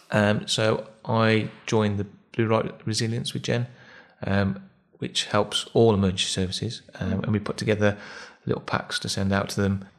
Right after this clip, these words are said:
just to give them some more information, some pre-, preventive information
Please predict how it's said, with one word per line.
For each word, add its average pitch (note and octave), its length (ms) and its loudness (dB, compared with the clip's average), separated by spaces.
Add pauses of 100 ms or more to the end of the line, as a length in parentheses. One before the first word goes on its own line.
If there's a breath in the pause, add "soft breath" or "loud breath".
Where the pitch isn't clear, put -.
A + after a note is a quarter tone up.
just B2 160 -6
to - 60 -10
give A#2 100 -2
them A2 100 0
some A#2 160 -2
more A2 140 2
information, G#2 560 -2
some A2 180 -6
pre-, A2 200 -12
preventive G#2+ 720 -10
information G2 600 -10